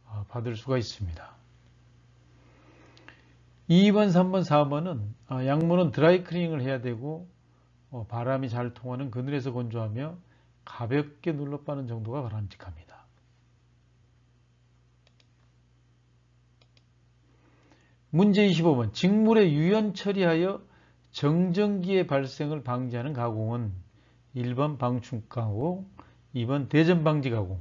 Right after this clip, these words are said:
삼 번 방수 가공, 사 번 발수 가공. 답은 이 번 대전 방지 가공입니다.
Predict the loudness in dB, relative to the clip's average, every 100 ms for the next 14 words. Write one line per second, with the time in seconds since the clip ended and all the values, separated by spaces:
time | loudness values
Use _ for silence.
0 | -12 -12 -8 -4 -4 -2 0 0 0 0
1 | 0 -2 -4 -8 -20 _ -14 -2 -2 -2
2 | -4 -4 -6 -4 -4 -4 -8 -16 _ _
3 | _ _ _ _ _ _ _ _ -10 -4
4 | -2 -2 -2 -8 -20 -20 _ _ _ _
5 | -4 -2 2 0 -2 2 6 6 6 0
6 | 0 -2 -2 -6 -8 -10 -8 -8 -6 -8
7 | -10 -16 -20